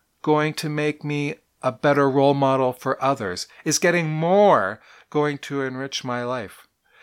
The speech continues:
Is getting more going to elevate my purpose? Is getting more going to make me a better person? Is getting more going to increase my capacity to love myself and the people around me?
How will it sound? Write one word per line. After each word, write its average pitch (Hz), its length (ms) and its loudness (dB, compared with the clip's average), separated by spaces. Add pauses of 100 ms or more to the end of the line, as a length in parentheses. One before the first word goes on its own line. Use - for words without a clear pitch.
(180)
Is 156 160 -2
getting 196 360 2
more 202 460 4
going 165 280 -2
to - 220 -8
elevate 175 480 2
my 156 220 -4
purpose? 190 680 -4 (260)
Is 160 160 -6
getting 190 280 0
more 202 600 4
going 160 240 -8
to - 100 -14
make 180 240 -4
me 175 100 -8
a 165 80 -2
better 175 280 -2
person? 147 600 -8 (360)
Is 175 120 -4
getting 214 360 2
more 247 560 6
going 208 280 0
to 208 240 -6
increase 254 520 -4
my 196 160 2
capacity 190 680 -2
to 180 140 -6
love 254 380 2
myself 151 580 0
and 165 160 -6
the 170 60 -2
people 208 420 -2
around 214 360 2
me? 302 300 -6